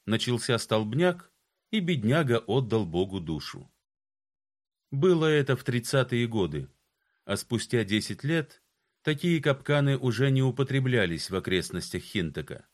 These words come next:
Почти целиком сделанные из железа, они не сгнили и не пошли на растопку,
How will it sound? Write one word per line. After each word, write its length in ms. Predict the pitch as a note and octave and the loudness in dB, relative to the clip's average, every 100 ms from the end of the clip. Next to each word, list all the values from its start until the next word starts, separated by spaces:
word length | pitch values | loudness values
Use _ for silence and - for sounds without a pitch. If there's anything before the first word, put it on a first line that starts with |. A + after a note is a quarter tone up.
| _ _ _ _ _ _ _ _ _ _ _ | _ _ _ _ _ _ _ _ _ _ _
Почти 320 | D#3+ C#3+ - | -2 0 -2
целиком 560 | D#3 C#3+ B2+ B2+ D3 C3 | 0 2 2 2 2 2
сделанные 640 | G#2 F#2+ C3+ A#2+ A#2 A2+ | 0 2 2 4 4 2
из 240 | A2+ A2+ F#2+ | 2 -2 -2
железа, 680 | F2+ A2 A#2 A2+ F2+ G2 | -2 2 2 2 0 0
они 220 | F2+ G#2 G#2 | 0 0 0
не 160 | G2+ | 0
сгнили 520 | F#2 F2 A#2 E3 G#2+ | -2 0 0 2 2
и 140 | F2 F#2 | 0 -2
не 140 | F#2 | -2
пошли 380 | F2+ G2+ - D#3 | 0 -2 -2 -2
на 120 | B2+ | 0
растопку, 720 | F2 F2 - D#2 - - - | 0 -2 -6 -8 -8 -18 -20